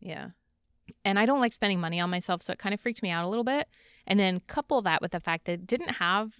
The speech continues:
Speaker 2: the exact one that I wanted.
Speaker 1: Yeah.
Speaker 2: But I kinda felt like, well, I mean, this is all they have. And I felt like, well, we want this for this family vacation. So they started to draw up the paperwork for it.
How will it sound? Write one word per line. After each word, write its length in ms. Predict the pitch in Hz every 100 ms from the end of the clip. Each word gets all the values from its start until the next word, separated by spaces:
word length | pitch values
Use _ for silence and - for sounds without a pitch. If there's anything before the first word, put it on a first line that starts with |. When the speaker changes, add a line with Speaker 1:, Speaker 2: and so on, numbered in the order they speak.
| _
Speaker 2:
the 140 | 180 180
exact 360 | 165 151 160 190
one 140 | 170
that 80 | 165
I 80 | 151
wanted. 580 | 156 160 - 262 269 - -
Speaker 1:
Yeah. 220 | 381 175 - _ -
Speaker 2:
But 100 | 254
I 60 |
kinda 240 | 240 294 339
felt 180 | 302 285
like, 140 | 254
well, 320 | 233 269 302 294
I 20 |
mean, 160 | 220 226
this 140 | 233 240
is 100 | 214
all 80 | 214
they 100 | 202
have. 560 | - 269 202 196 202
And 340 | 185 180 180 -
I 80 | -
felt 160 | - 190
like, 120 | 175
well, 160 | 190 185
we 120 | 190
want 260 | 180 202 226
this 200 | 180 -
for 100 | 180
this 160 | 165 -
family 260 | 170 165
vacation. 560 | 151 151 214 208 202 196 - - -
So 340 | - 202 190 185
they 120 | 185
started 320 | 180 226 277
to 80 | 226
draw 260 | 190 190 170
up 120 | 175
the 80 | 185
paperwork 520 | - 180 220 180 156
for 180 | - 170
it. 160 | 170